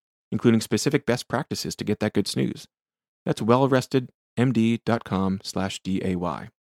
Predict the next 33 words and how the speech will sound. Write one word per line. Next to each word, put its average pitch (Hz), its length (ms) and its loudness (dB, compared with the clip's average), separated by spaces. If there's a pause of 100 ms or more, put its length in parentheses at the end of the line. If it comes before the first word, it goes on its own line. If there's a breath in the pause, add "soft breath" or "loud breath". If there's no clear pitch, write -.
(760)
Be 123 120 2
sure 131 200 2
to 123 60 4
hit 120 160 0
subscribe 110 540 2
in 110 40 4
your 110 100 4
favorite 110 260 0
podcast 101 440 -2
player 101 140 0
to 104 80 -2
get 95 80 -2
all 104 180 2
the 131 80 0
latest 131 280 0
episodes, 95 520 -4 (380)
leave 107 160 2
a 131 40 0
review, 139 460 0 (360)
and 131 80 2
head 180 100 6
on 196 100 8
over 196 200 4
to 120 160 0
well 120 180 4
rested 143 260 0
M 123 140 0
D 120 140 0
dot 117 180 0
com 95 300 -2
for - 100 -10
more 92 140 0
information. - 520 -6